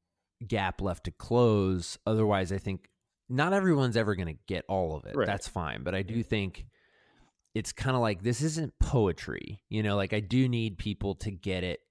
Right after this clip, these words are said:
Speaker 1: pretty much the first time. And if it rewards further viewings and it has depth, that's great. But I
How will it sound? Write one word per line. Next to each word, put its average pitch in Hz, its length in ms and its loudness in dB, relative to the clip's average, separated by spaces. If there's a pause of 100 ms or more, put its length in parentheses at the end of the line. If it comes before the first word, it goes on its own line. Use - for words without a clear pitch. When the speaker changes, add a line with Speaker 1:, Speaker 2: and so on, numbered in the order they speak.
(300)
Speaker 1:
pretty 101 220 -2
much 87 320 -6
the 85 80 -6
first 76 300 -8
time. 55 420 -10 (220)
And 101 300 -4
if 101 160 -4
it 95 200 -4
rewards 104 640 2
further 95 300 0
viewings 90 560 -2
and 85 80 -4
it - 80 -8
has 82 200 -8
depth, - 460 -4 (760)
that's 87 240 -2
great. 80 340 -4
But 92 80 -2
I 92 160 -2